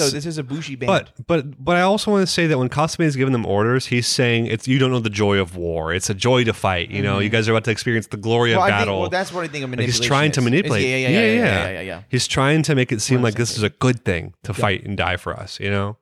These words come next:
Speaker 2: Hell yeah.
Speaker 1: And that's kind of
Speaker 2: <laughs>
Speaker 1: uncomfortable.
Speaker 2: Of course it is,
Speaker 1: But,
Speaker 2: yeah.
Speaker 1: uh,
Speaker 2: I mean, that's, like, literally what I mean, every government in the world for any draft has done, right? It's
Speaker 1: Mm.
Speaker 2: like you make war look like, you know, especially World War One, my God. Uh, you know, you make war look like an amazing place, and then,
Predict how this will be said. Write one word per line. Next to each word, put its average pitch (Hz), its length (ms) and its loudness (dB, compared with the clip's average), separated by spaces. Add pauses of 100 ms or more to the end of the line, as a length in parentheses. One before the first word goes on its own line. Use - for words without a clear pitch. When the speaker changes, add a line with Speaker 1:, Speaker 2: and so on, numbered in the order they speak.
(140)
Speaker 2:
Hell 110 180 -10
yeah. 107 160 -16
Speaker 1:
And 110 100 0
that's 131 200 0
kind 143 240 2
of 107 220 -2 (180)
Speaker 2:
<laughs> - 200 -16
Speaker 1:
uncomfortable. 107 540 2 (540)
Speaker 2:
Of 123 120 -10
course - 220 -4
it 156 140 -4
is, 165 100 -2
Speaker 1:
But, 117 160 4
Speaker 2:
yeah. 123 220 4 (480)
Speaker 1:
uh, - 40 2
Speaker 2:
I 175 40 2
mean, 202 100 -2
that's, 247 160 -2
like, 233 140 2
literally 196 280 2
what 190 280 0 (260)
I 160 60 2
mean, 156 220 2
every 165 300 0
government 131 500 0
in 135 140 -4
the 139 100 -2
world 147 320 -4
for 131 120 -6
any 139 220 -2
draft 143 440 0
has 123 160 -2
done, 139 460 -4
right? 123 260 0
It's 127 160 4
Speaker 1:
Mm. 123 180 6
Speaker 2:
like 127 100 2
you 131 140 0
make 127 220 0
war 120 580 0 (300)
look 127 120 -2
like, 123 260 4
you 143 100 2
know, 107 100 2
especially 110 360 -4
World 120 140 -2
War 110 100 -4
One, 120 160 -4
my 104 120 -2
God. 113 540 0 (300)
Uh, 113 520 4
you 123 120 0
know, 113 60 0
you 113 120 -2
make 117 200 -2
war 120 160 0
look 117 120 0
like 113 160 2
an 113 80 0
amazing 110 360 0
place, 120 420 2
and 110 200 -4
then, 110 420 -2